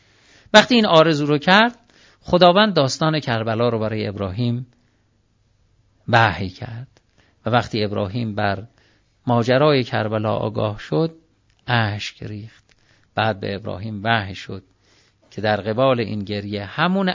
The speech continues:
اجری رو به تو می‌دیم که اگر پسرت رو سر بریده بودی در راه ما. سیزدهم، کسی که می‌گریه بر مصائب ابا عبدالله، از هول و ترس روز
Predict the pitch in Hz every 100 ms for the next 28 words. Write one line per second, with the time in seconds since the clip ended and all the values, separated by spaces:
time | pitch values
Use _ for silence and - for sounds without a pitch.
0 | - 180 170 175 185 180 175 170 180 175
1 | 175 196 165 127 123 127 120 - 101 98
2 | - - - 101 98 98 98 104 101 110
3 | 110 113 - - 113 120 120 127 _ _
4 | _ _ _ _ _ _ _ _ _ _
5 | _ _ _ _ _ _ - _ _ _
6 | _ _ _ _ _ _ _ - 208 202
7 | 165 185 185 202 147 - _ _ _ _
8 | _ _ _ _ _ - 185 190 180 165
9 | 156 160 202 170 160 143 143 131 123 120
10 | 120 127 117 117 110 113 113 131 123 139
11 | 160 147 - 123 110 110 104 175 160 131
12 | 117 - - 196 190 160 139 123 120 110